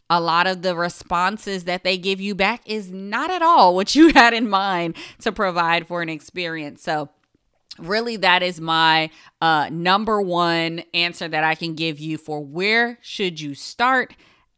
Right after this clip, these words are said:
Absolutely, by asking and polling your community on what they would like, because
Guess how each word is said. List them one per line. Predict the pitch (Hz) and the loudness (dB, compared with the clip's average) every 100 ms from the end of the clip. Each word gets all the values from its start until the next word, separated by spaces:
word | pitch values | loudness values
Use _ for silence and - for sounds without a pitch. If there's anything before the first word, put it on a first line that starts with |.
| - | -2
Absolutely, | 196 202 - 226 208 185 170 185 | -2 -2 -6 -4 -2 -4 -4 -8
by | 160 147 - - | -4 -4 -4 2
asking | 165 180 190 - 202 196 196 - | 4 4 2 -6 -4 -2 -4 -8
and | 147 143 147 | -8 -8 -12
polling | - 185 190 190 190 185 - | -8 -6 -4 -4 -4 -6 -8
your | 147 143 170 190 226 | -14 -10 -6 -4 -4
community | 240 - 240 208 214 196 160 151 | -8 -8 -6 -6 -6 -4 -6 -6
on | 147 143 139 | -8 -8 -10
what | 151 175 - | -6 -6 -6
they | 143 131 160 175 202 | -14 -8 -4 -2 -2
would | 196 190 170 | -4 -6 -4
like, | 165 156 151 - - - | -2 -2 -2 -14 -20 -14
because | 156 165 156 | -6 -6 -6